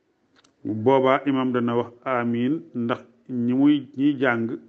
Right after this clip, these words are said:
buy jàng ñi, ñi, ñi ci gannaawam dégguñu ko.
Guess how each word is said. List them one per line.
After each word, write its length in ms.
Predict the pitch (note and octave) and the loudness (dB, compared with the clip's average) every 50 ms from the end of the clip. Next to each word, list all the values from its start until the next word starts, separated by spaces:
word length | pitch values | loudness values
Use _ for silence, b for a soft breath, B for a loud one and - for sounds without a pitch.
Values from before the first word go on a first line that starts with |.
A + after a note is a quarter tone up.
| - _ _ _ _ _ _ _ _ _ _ - | -20 _ _ _ _ _ _ _ _ _ _ -14
buy 280 | A2 A2+ C#3 D3 C#3 A#2 | -2 2 2 2 4 4
jàng 240 | C#3 C3 B2 A#2+ A#2+ | 2 2 4 2 0
ñi, 320 | A#2+ B2 B2 C3 C3+ C3 C3 B2+ | 0 0 0 0 0 -2 -2 -4
ñi, 240 | B2+ C3+ C#3 C#3 - | -4 -4 -6 -6 -6
ñi 220 | B2 C3 D3 C#3+ - | 0 0 0 0 0
ci 80 | D#3+ D3 | -2 0
gannaawam 520 | C#3 C#3+ C3 B2 A#2 A2+ A2+ A#2 C#3 D#3 - - _ _ _ - | 2 2 2 2 0 0 -2 -2 -4 -6 -8 -14 _ _ _ -8
dégguñu 420 | A#2+ A#2 B2+ A#2 A2+ A#2 A2 G#2 | -2 0 0 0 0 -2 -4 -4
ko. 140 | - F2 | -6 -10